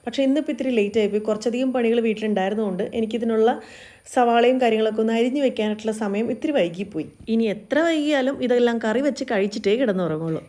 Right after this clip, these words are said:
ഏകദേശം ഒരു മൂന്ന് കിലോ ചെമ്മീൻ ഉണ്ടായിരുന്നു. അപ്പൊ എല്ലാം കൂടി ഒരു ദിവസം വെക്കണ്ടല്ലോ. അപ്പൊ ഓരോ ദിവസവും എടുക്കാനുള്ളത് ഓരോരോ കണ്ടെയ്നറിലാക്കി കുറച്ച് വെള്ളം നിറച്ചിട്ട് ഞാൻ ഫ്രിഡ്ജിലേക്ക് കയറ്റി വെച്ചു. ബാക്കിയുള്ള സാധനങ്ങളൊക്കെ കൂടി എടുത്തിട്ട് ഞാൻ കുറച്ച് മുളക് പൊടിയും മഞ്ഞൾപ്പൊടിയും ഉപ്പും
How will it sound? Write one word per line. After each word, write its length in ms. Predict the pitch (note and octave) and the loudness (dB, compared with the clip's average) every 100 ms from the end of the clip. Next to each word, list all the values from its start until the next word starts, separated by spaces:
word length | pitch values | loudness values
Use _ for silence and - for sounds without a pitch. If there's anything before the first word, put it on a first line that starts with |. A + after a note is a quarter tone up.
| - | -6
ഏകദേശം 460 | A#3+ A3+ A#3+ A#3+ D4 | -2 2 0 0 -2
ഒരു 100 | C#4+ | -2
മൂന്ന് 300 | C4 B3 C4+ | 0 0 0
കിലോ 180 | C#4 D4 | -2 -2
ചെമ്മീൻ 360 | C#4+ G#3+ A3 | -2 0 0
ഉണ്ടായിരുന്നു. 320 | A3 F#3 E3+ E3 | -2 -2 -4 -6
അപ്പൊ 140 | F3 | -6
എല്ലാം 240 | D3+ D3 | -8 -8
കൂടി 120 | E3 A#3+ | -4 -2
ഒരു 100 | B3 | -2
ദിവസം 300 | C4+ C4+ C4 | -4 -4 -4
വെക്കണ്ടല്ലോ. 480 | B3+ A#3 A3 G3 F#3+ - - - | -2 -2 -2 -4 -8 -16 -16 -10
അപ്പൊ 140 | E3+ | -2
ഓരോ 220 | F3+ F3 A#3 | 0 2 2
ദിവസവും 300 | B3+ B3 C4 | 2 0 -2
എടുക്കാനുള്ളത് 680 | A3+ A#3 A#3+ A3+ A3 C#4+ A3 | -2 -2 -2 -2 -2 -2 -2
ഓരോരോ 420 | G3 G3+ G#3+ B3 | 0 2 2 0
കണ്ടെയ്നറിലാക്കി 680 | A3+ G3 F#3+ G3 G3+ F#3+ A#3 | -2 -2 -2 -2 -4 -6 -6
കുറച്ച് 280 | C4+ G#3+ A3 | -8 -8 -4
വെള്ളം 400 | G3 E3+ F#3 A3+ | -2 -2 -2 -2
നിറച്ചിട്ട് 320 | F#3 F#3 G3 | -4 -6 -6
ഞാൻ 100 | G3 | -6
ഫ്രിഡ്ജിലേക്ക് 480 | G3 F3 E3+ E3+ G#3 | -6 -6 -4 -6 -6
കയറ്റി 200 | E3+ - | -8 -6
വെച്ചു. 200 | D3+ C#3+ - - - _ - | -8 -8 -16 -20 -20 _ -8
ബാക്കിയുള്ള 480 | D#3+ D3 B3 B3+ | -6 -6 -4 -4
സാധനങ്ങളൊക്കെ 560 | B3+ G#3 F#3+ F#3+ F#3 - - | -2 -2 -2 -2 -4 -8 -10
കൂടി 140 | E3 | -6
എടുത്തിട്ട് 320 | D3+ D#3 G#3 | -6 -4 -2
ഞാൻ 140 | G3 F#3 | -2 -4
കുറച്ച് 400 | F3 F3 - F3+ - - - _ | -8 -8 -8 -8 -10 -20 -20 _
മുളക് 360 | E3 E3 E3+ E3+ | -4 -2 -2 -2
പൊടിയും 320 | F#3 G#3 C4 G3+ | -2 -2 -2 -2
മഞ്ഞൾപ്പൊടിയും 680 | D#3+ E3+ F3+ G#3 A3+ C#4 - | -2 -4 -4 -2 -2 -4 -8
ഉപ്പും 600 | E3 - A#3 D#4+ - | -10 -6 -8 -8 -16